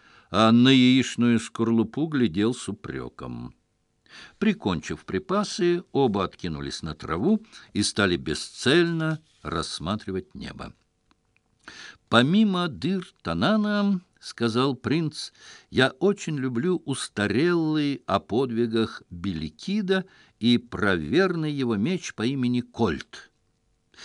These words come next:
Чарует меня превыспренный старинный слог:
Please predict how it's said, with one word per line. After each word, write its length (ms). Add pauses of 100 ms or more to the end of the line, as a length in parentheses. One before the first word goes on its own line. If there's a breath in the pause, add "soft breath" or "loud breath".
(220 loud breath)
Чарует 680
меня 480 (140)
превыспренный 1080
старинный 680
слог: 640